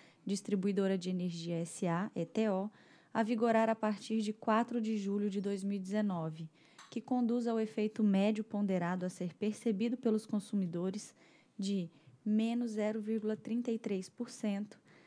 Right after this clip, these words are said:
sendo menos zero vírgula vinte por cento para os consumidores em alta tensão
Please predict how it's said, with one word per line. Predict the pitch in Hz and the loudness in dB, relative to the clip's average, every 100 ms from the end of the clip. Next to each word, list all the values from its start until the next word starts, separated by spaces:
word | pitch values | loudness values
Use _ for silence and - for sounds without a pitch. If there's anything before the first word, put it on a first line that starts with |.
| - | -20
sendo | - - 233 202 180 170 - | -16 2 4 6 4 0 0
menos | 196 202 196 180 | 0 0 -2 0
zero | 175 165 | -2 -2
vírgula | 170 170 170 | -4 -6 -4
vinte | 165 170 | -6 -8
por | - 240 | -6 -8
cento | 233 226 220 - | -2 -2 -2 -2
para | 190 | -2
os | - | -2
consumidores | 190 - 202 185 180 175 180 | -6 -2 -2 0 0 0 0
em | 170 | 0
alta | 160 185 | -2 -4
tensão | - 226 240 - 202 208 | -2 0 0 -2 -2 -2